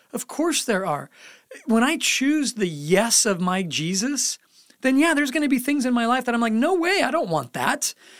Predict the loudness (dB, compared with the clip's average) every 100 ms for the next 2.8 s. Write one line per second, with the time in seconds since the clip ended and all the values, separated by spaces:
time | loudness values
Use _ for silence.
0 | -10 -2 2 2 2 2 2 2 2 0
1 | -2 0 2 2 0 -2 -2 -2 -2 -2
2 | -2 0 0 0 -2 -2 -6